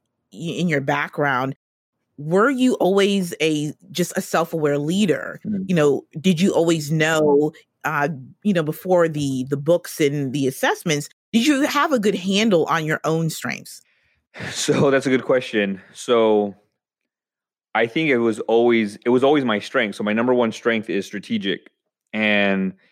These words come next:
Speaker 2: from a, as far as back as I can remember, for me, uh, I was always thinking three, four, five steps ahead, which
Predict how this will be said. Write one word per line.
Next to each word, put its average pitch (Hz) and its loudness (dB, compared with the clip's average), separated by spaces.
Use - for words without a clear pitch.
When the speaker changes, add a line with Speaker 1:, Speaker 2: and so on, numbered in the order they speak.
Speaker 2:
from 110 0
a, 104 2
as 101 0
far 135 2
as 143 0
back 117 0
as 110 -2
I 104 2
can 101 -4
remember, 95 -2
for 98 0
me, 101 2
uh, 95 0
I 110 2
was 117 4
always 113 2
thinking 113 -2
three, 104 -2
four, 101 0
five 95 -2
steps - -4
ahead, 95 -8
which 98 -4